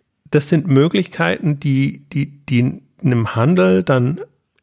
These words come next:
tendenziell mobile, also im Grunde kannst du das auch, wenn du es vorher planst, auch anders machen, aber wenn du es dabei hast und ich glaub,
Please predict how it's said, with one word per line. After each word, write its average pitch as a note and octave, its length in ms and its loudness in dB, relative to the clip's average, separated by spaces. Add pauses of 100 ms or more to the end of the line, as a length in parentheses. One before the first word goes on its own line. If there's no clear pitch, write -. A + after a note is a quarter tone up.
(300)
tendenziell D3+ 480 2
mobile, C#3 600 -2
also A2 220 -4
im - 100 -8
Grunde C3 300 2
kannst B2 200 -2
du - 60 -4
das A2+ 100 -2
auch, A#2+ 160 -4
wenn A#2 80 0
du A2 60 -6
es - 60 -10
vorher C3 260 0
planst, A#2 600 -4
auch - 140 -8
anders D#3 280 2
machen, A2+ 320 -4
aber A#2 280 -4
wenn B2 120 2
du B2 60 4
es A2+ 100 -4
dabei A2+ 440 0
hast - 260 -8
und A2+ 180 -6 (220)
ich - 100 -16
glaub, - 260 -2